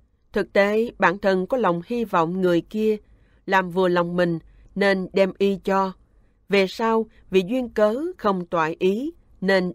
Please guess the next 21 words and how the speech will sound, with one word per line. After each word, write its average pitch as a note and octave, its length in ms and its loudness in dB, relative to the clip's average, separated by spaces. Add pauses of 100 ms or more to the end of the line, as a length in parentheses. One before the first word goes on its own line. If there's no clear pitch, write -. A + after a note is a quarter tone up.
đoạt E3 220 -2 (120)
y F3+ 180 2
lại. D#3+ 400 -2 (680)
Tự G3+ 160 4
tay B3 220 -2
đoạt F3+ 240 0
lấy G#3+ 360 -4 (260)
hoặc F#3 220 0
bảo F#3 220 -2
người G#3 220 2
khác A#3 300 -8 (120)
đoạt F3 240 0
lấy, G3+ 340 -6 (500)
đều G#3 140 2
là G3 360 0 (160)
do G#3 160 2
tâm G#3+ 280 -6
sân G3 300 -4
khỏe, D#3+ 340 -2 (160)
nóng A3+ 240 -2 (100)
giận, E3 320 0